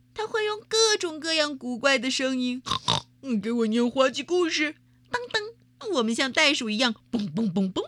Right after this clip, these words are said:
蹦蹦蹦，窜上跳下。他还特别会挠我的痒痒肉，<laughs> 咯吱的我又痒又乐，嗨翻天。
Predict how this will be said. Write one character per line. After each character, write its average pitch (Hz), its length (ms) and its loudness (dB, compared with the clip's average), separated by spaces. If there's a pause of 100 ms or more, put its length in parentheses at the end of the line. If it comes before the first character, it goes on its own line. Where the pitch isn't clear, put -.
蹦 220 220 -2
蹦 214 200 -2
蹦， 180 360 -4 (520)
窜 508 360 -2
上 294 200 0
跳 302 220 0
下。 302 280 0 (600)
他 466 60 -2
还 466 160 -2
特 494 160 -2
别 415 160 2
会 453 200 0
挠 403 240 2
我 330 100 6
的 403 160 0
痒 294 260 2
痒 381 260 -4
肉， 415 380 2 (480)
<laughs> - 460 -8
咯 262 220 2
吱 240 140 -6
的 240 140 0
我 247 140 0
又 311 300 -4
痒 285 220 2
又 330 220 -2
乐， 330 260 0 (120)
嗨 427 340 -4
翻 415 240 0
天。 453 300 -2